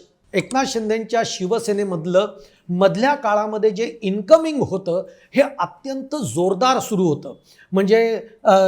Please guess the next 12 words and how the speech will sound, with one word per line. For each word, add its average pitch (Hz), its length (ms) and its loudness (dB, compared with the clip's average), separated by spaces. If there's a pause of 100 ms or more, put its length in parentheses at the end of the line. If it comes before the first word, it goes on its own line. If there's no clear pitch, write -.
(280)
शि-, 151 300 -10
शिवसेना 226 840 0
उद्धव 196 240 2
ठाकरे 208 280 -4
गटातले 214 460 0
नगरसेवक, 233 800 -2
अ, 226 280 0 (320)
त्यांनी 214 260 0
फोडले, 208 560 2 (340)
ते 233 300 10
शिंदेंच्याकडे 214 760 -2
आले, 208 340 0